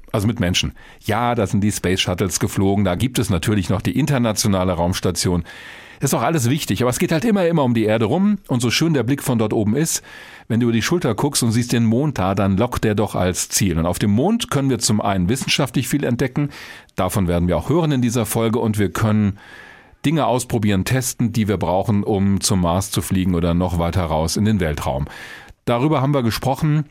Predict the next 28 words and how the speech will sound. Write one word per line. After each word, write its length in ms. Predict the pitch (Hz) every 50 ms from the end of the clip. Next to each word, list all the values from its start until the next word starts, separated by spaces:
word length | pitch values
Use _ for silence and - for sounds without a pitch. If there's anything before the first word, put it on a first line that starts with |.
| - _
mit 400 | - 104 113 120 117 - - - - -
Jan 400 | 90 92 101 104 110 110 95 101
Wörner, 400 | 95 101 117 131 147 160 165 127
dem 180 | 110 98 95
ehemaligen 540 | 98 101 98 98 95 92 92 90 87 90 87
Generaldirektor 920 | 90 85 87 85 85 87 98 107 107 107 95 98 95 - - 104 98 95
der 140 | 92 90 85
Europäischen 640 | 95 92 90 95 - - 98 95 87 - - 98 92
Raumfahrtbehörde 1040 | 95 85 85 85 90 90 - - 98 85 85 - - - 87 80 82 80 80 80 -
esa. 500 | - 113 120 147 135 147 151 147 147 139 - - - - - - -
Inzwischen 380 | - 101 - - 110 - 131 120
ist 180 | 107 92 -
er 120 | 98 95 -
unter 220 | 202 185 165 113
anderem 320 | 95 123 127 113 95 87
hessischer 480 | 80 - - 143 160 - 202 - - 123
Raumfahrtkoordinator. 1300 | 98 101 120 170 - - 143 131 123 - - 127 120 117 110 104 95 87 85 92 - 117 117 127 143 143 - - - - - - - - -
Und 160 | 131 120 120
wir 80 | 123 107
haben 100 | 117 123
mit 140 | 120 117
unserem 580 | - - 117 117 113 104 107 98 95 98 98 107
U-S-A-Korrespondenten 1200 | - 113 107 98 - - - 101 104 - - 104 92 98 92 - - 104 95 87 92 87 82 104
Arthur 300 | 92 82 90 87 - 95
Landwehr 340 | 85 90 110 127 - 131 117
gesprochen, 440 | 104 104 95 - - 101 98 95 98
beziehungsweise 640 | 92 85 - - 107 101 95 - 98 90 85 87 85
ich, 260 | 104 120 123 - -